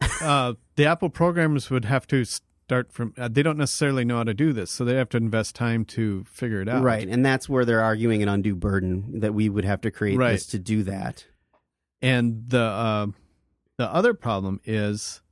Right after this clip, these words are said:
Speaker 1: that that opens the, you know, Pandora's box. Then, in theory, any nation state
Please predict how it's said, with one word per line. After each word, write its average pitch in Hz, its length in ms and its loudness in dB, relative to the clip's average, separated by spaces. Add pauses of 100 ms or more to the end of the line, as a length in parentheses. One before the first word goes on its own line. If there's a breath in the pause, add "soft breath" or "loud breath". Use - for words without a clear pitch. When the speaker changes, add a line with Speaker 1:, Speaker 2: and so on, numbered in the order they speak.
(960)
Speaker 1:
that 127 460 0
that 120 260 2
opens 113 580 0
the, 104 480 0
you 123 140 -2
know, 98 140 -2
Pandora's 101 520 -2
box. 127 800 -2 (480 soft breath)
Then, 110 360 2 (800)
in 120 180 0
theory, 143 460 2
any 147 240 2
nation 113 400 0
state 104 380 -2